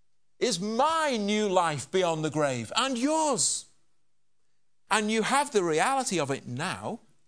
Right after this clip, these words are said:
and in the future, you're going to see a reality of it like you can't even begin to imagine.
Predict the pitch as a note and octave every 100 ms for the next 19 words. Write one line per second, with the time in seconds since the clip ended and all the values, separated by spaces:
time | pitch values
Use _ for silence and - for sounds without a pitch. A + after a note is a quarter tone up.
0 | _ _ _ - - _ _ - A#2+ A#2+
1 | A2+ - F#3+ B3 - F#2+ G2+ B2+ _ _
2 | _ _ _ _ _ _ - A#2+ F3+ G3+
3 | D3 C3 B2+ - C3+ A#2+ A#2 A2+ A#2+ C#3
4 | B2 A2 A#2 A2 C3 C#3 A#2+ - C#3+ D#3
5 | C#3+ B2 A2+ D3+ D3+ A2+ G2 F3 - B2+